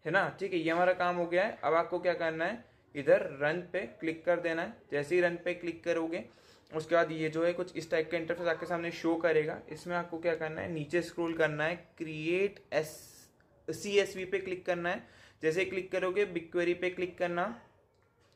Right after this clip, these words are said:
then डेटा प्रेप पे क्लिक करना, then क्रिएट न्यू टेबल पे क्लिक करना, ठीक है। कुछ इस टाइप का लोड हो जाएगा, इसे ऐसे ही रहने दो। ट्रंकेट, अ, एवरीथिंग पे क्लिक कर देना। इधर जो नेम दिया गया है आपको, ठीक है,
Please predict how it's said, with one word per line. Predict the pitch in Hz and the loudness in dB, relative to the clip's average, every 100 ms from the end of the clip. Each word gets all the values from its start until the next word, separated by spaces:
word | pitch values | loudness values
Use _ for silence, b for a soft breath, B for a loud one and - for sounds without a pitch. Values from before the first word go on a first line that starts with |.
| - | -4
then | 147 160 165 | 4 4 4
डेटा | 151 151 | -2 0
प्रेप | 170 170 165 | 2 2 0
पे | - | -4
क्लिक | 175 175 - | -4 -6 -2
करना, | 175 165 165 214 - B B - | -2 0 -2 -4 -12 B B -2
then | 156 165 | -2 0
क्रिएट | 170 170 180 | 2 2 2
न्यू | 175 175 | 0 0
टेबल | 175 170 175 | 2 2 2
पे | 175 175 | 0 -4
क्लिक | 175 170 - | -6 -10 -2
करना, | 170 160 175 240 - - - - - - - | -2 -2 -4 -6 -16 -20 -20 -20 -20 -20 -6
ठीक | 185 | 0
है। | 180 | 2
कुछ | 175 170 | 2 0
इस | 156 | 2
टाइप | 175 175 | 2 4
का | 185 | 4
लोड | 170 170 | 6 4
हो | 165 165 | 4 4
जाएगा, | 170 160 185 | 4 4 4
इसे | 190 190 | 2 4
ऐसे | 160 185 | 6 4
ही | |
रहने | 175 165 160 | 2 2 0
दो। | 175 233 - | -2 -4 -4
ट्रंकेट, | 156 151 156 - 190 196 | -2 0 -2 -2 -2 -2
अ, | - 151 147 143 139 139 135 127 - | 0 4 6 8 6 6 4 0 0
एवरीथिंग | 135 147 160 180 | -2 -2 -4 -4
पे | 175 | -4
क्लिक | 175 175 - | -4 -4 0
कर | 175 | 0
देना। | 165 165 196 - - | 0 -2 -2 -6 0
इधर | 143 180 | 4 6
जो | 175 | 4
नेम | 180 160 170 180 | -2 -2 -2 0
दिया | 170 165 | 2 4
गया | 160 151 | 4 4
है | |
आपको, | 139 127 135 | 2 0 -6
ठीक | 135 175 | -8 -4
है, | 185 135 | -2 -2